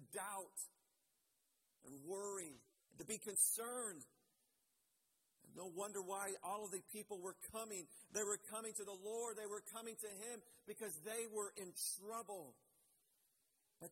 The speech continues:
Jehoshaphat, I love that he was resolved. The Bible says Jehoshaphat was resolved to inquire of the Lord. And so when he came in, as we le-, read last week, he was in the presence of an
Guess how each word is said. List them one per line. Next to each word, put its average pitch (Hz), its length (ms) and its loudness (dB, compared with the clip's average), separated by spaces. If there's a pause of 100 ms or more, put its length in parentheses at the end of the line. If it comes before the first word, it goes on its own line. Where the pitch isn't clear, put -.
Jehoshaphat, 170 840 0 (260)
I 165 140 -2
love 202 460 -2
that 170 140 0 (1080)
he 208 120 -4
was 214 320 2
resolved. 170 720 0
The - 80 -2
Bible 208 240 0
says 208 160 2 (240)
Jehoshaphat 240 800 0
was 202 240 2
resolved 202 1000 0 (260)
to 214 160 -2
inquire 214 800 0 (240)
of 220 240 2
the 185 160 -2
Lord. 202 480 0 (320)
And 196 160 4
so 220 240 8
when 202 80 2
he 247 240 2
came 254 240 0
in, 240 160 -4 (320)
as 202 80 4
we 220 80 -2
le-, 226 400 -2
read 220 240 0
last 226 400 8
week, 226 220 -2 (260)
he 226 160 0
was 233 160 4
in 226 80 2
the 214 160 -2
presence 240 400 2
of 202 80 -2
an 202 80 0